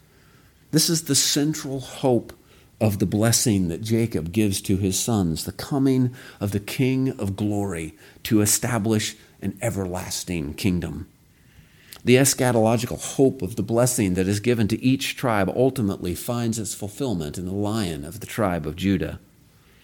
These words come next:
Justin Martyr, an early church father, uh, wrote, uh, a book that we call his First Apology. It was addressed to the Roman emperor in an effort to persuade him of the truth of Christianity.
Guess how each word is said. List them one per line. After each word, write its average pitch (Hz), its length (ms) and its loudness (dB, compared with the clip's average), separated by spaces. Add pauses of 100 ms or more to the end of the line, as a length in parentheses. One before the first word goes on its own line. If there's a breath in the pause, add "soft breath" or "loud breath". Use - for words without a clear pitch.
(800 soft breath)
Justin 123 460 6
Martyr, 101 580 4 (280 loud breath)
an 98 100 2
early 117 340 4
church - 360 -2
father, 101 560 0 (360 soft breath)
uh, - 140 -6
wrote, 113 460 4 (340 loud breath)
uh, - 160 -10
a 104 80 -2
book 117 340 4
that 92 100 2
we 110 120 6
call 107 300 4
his 107 200 4
First 123 480 0
Apology. 101 640 2
It 78 120 -2
was 92 100 -4
addressed 117 540 0
to 110 100 2
the 98 80 2
Roman 104 360 4
emperor 110 580 2 (400 loud breath)
in 98 100 4
an 101 100 8
effort 110 300 2
to - 60 -8
persuade 110 640 0
him 107 260 2
of 104 140 -4
the - 60 -14
truth 123 380 -2
of - 100 -10
Christianity. 107 920 0